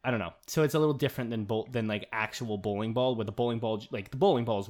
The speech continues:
way heavier than pins, so it just rams right through, especially with the speed people throw it. And so it doesn't even matter whether it hits the bottom, the top, or the middle. It doesn't, because it's, the bowling ball is gonna make that line right through.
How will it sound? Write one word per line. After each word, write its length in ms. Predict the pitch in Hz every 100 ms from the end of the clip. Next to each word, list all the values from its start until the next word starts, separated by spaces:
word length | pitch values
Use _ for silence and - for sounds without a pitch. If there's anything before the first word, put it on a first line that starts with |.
| 104
way 460 | 110 143 131 117 104
heavier 240 | 117 104
than 160 | 101 95
pins, 220 | 110 95
so 80 | 135
it 40 |
just 180 | 143 131
rams 280 | 113 104 98
right 500 | 92 101 127 131 95
through, 360 | - - 117 95
especially 400 | - 131 - 120
with 100 | 107
the 80 | -
speed 320 | - 110 90
people 300 | 110 101 95
throw 300 | 113 101 92
it. 120 | 85 - - -
And 100 | 113
so 60 | 139
it 40 |
doesn't 160 | 156 147
even 180 | 127 120
matter 320 | 123 120 117
whether 180 | 110 107
it 40 |
hits 160 | 104 117
the 60 |
bottom, 380 | 104 110 110 107
the 60 | 101
top, 400 | - 113 107 107
or 60 |
the 40 | 98
middle. 180 | 101
It 80 | 107
doesn't, 300 | 113 101 90
because 300 | 104 98 107
it's, 100 | 113
the 80 | 110
bowling 300 | 107 135 123
ball 100 | 113
is 80 | 101
gonna 160 | 104
make 360 | 98 110 107 -
that 220 | 101 98
line 300 | 104 101 90
right 220 | 98 90 -
through. 320 | 95 95